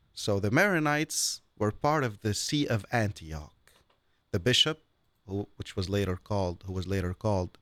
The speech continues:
Patriarch of Antioch, was the chief, the head of the church of all that region.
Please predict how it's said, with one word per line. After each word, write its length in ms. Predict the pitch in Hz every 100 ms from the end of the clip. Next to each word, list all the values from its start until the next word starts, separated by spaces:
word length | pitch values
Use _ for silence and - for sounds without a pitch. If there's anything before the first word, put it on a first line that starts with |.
| -
Patriarch 720 | 131 180 - 92 87 85 -
of 140 | 98 85
Antioch, 720 | 107 98 95 90 92 120 - _ _ _ _ _ _
was 520 | 98 113 127 135 120 -
the 160 | - 123
chief, 580 | - - 170 - - - _ _ -
the 80 |
head 200 | 123 175
of 140 | 147 107
the 80 | 117
church 640 | - 123 135 - - -
of 140 | - 110
all 220 | 131 147
that 220 | 127 131
region. 460 | 110 104 82 80 78